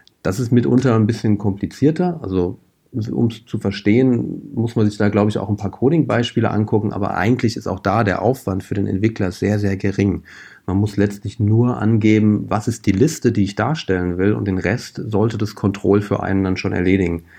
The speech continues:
Das sorgt dann dafür, dass die richtigen Datensätze dargestellt werden, dass,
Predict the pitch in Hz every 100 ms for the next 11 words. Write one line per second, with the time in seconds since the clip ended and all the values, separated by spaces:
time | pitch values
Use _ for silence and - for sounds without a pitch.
0 | - - _ 92 - 90 - 98 92 -
1 | 95 92 - 98 - 98 92 87 92 90
2 | 90 - 95 101 113 - 101 98 95 92
3 | 95 92 85 -